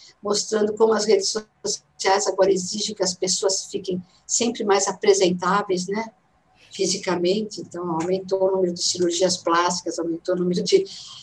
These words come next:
a, a, aumentou o índice de venda de, de, de cosméticos, né? Aliás, tô precisando, eu também vou ter um cosmético, só que eu não vou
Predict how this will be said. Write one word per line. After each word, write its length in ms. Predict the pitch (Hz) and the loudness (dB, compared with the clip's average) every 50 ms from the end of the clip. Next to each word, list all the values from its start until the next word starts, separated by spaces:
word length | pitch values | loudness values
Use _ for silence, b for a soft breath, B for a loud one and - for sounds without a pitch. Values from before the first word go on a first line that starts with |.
| B _ - | B _ -2
a, 300 | - 165 - - - - - - - | 0 2 2 0 0 -2 -6 -6 -2
a, 520 | 160 160 156 160 165 165 190 - - 175 | 2 4 4 4 4 2 0 0 0 0
aumentou 580 | 180 170 180 185 180 196 208 208 196 190 190 185 | 0 2 2 2 2 4 6 8 8 8 8 4
o 60 | 190 | 2
índice 320 | 202 208 202 - - 220 - | 0 0 0 -2 -2 -2 -4
de 120 | 190 175 | -4 0
venda 260 | 180 190 190 190 185 | 2 4 6 6 4
de, 160 | 185 180 175 | 4 4 2
de, 500 | 175 175 170 170 170 170 - - - - | 6 6 6 6 6 2 -4 -4 -8 -12
de 80 | - 185 | -12 -2
cosméticos, 840 | - - 190 190 190 - 190 185 180 190 220 233 - - - 165 - | 6 6 6 6 6 2 2 6 6 6 6 6 2 0 -2 -2 -2
né? 120 | 214 220 214 | 0 -2 0
Aliás, 280 | 196 190 202 208 220 | 0 0 0 0 0
tô 120 | 220 269 262 | 0 -2 -2
precisando, 500 | - - - 254 247 214 196 185 175 185 | -2 -4 -2 0 4 8 8 8 8 6
eu 60 | 185 | -2
também 260 | 196 208 220 220 - | -2 -2 -2 -2 -2
vou 100 | - 190 | -2 -2
ter 160 | - - 175 | -2 0 4
um 40 | 170 | 6
cosmético, 840 | 277 294 - - - - - - 330 277 - - - - - - - | 6 6 6 4 -2 -2 -2 -4 -6 -6 -6 -8 -10 -8 -6 -8 -6
só 100 | - - | -4 -4
que 140 | 349 349 - | -4 -2 -2
eu 40 | 392 | -2
não 160 | - - - | -2 -4 -2
vou 100 | 190 | -2